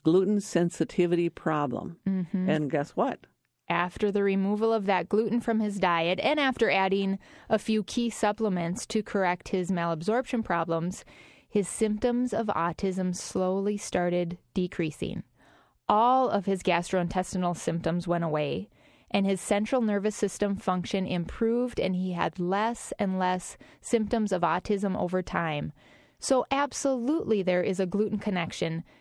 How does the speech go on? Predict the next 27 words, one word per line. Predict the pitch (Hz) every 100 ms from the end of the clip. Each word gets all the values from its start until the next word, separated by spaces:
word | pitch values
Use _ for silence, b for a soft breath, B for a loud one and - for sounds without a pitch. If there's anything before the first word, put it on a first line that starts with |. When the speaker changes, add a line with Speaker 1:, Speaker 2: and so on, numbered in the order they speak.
| b
Speaker 2:
to | 214
your | 214
nervous | 202 196 185 -
system | 175 - 190 175 -
and | 180
the | 180
symptoms | - 196 190 196 185 185
of | - 170
anxiety. | 151 165 - 220 226 226 220 220 226 B B B
For | 202
Teresa, | 185 214 202 208 220
absolutely | 202 185 180 - 185 220 - 233
a | 208
connection | - 190 185 - 202
to | 190
that | 180 175
lack | 180 170 -
of | 156
focus | - 220 214 220 -
and | 196 180
insomnia. | 175 - 202 202 208 208 208 208 b b b b b b
So | - 247 226 208 - - _ -
again, | 214 208
getting | 196 277 277 220
back | 226 240 262
to | - 220
that | 190 185 185